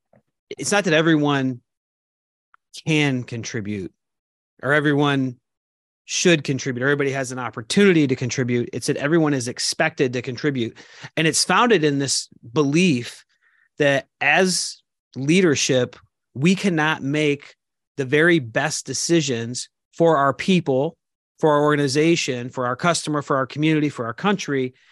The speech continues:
if we don't have all the best information. And if we're not getting that full contribution from our team,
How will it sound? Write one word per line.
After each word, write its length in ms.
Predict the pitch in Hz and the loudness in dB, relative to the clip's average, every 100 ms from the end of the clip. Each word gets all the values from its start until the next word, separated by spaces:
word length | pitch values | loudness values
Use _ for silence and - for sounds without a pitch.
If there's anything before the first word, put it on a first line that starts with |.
| - - | -20 -6
if 100 | 120 | 0
we 80 | 190 | 2
don't 160 | 202 | 2
have 320 | - 180 170 | 0 0 2
all 140 | 151 156 | 2 2
the 80 | 143 | 0
best 240 | 135 - | -2 -4
information. 640 | 117 139 185 - 117 113 - _ _ _ _ _ - 165 | -6 -4 -2 -2 -8 -16 -20 _ _ _ _ _ -8 -2
And 120 | 170 | 0
if 120 | 165 | 2
we're 80 | 165 | 2
not 220 | 190 208 | 2 2
getting 200 | 220 208 | 2 2
that 220 | 165 - | 0 0
full 160 | 175 165 | 0 0
contribution 640 | 170 156 143 143 151 151 | 0 -2 0 0 0 -2
from 160 | 139 123 | -6 -8
our 80 | 117 | -8
team, 520 | - 220 151 131 | -4 0 0 0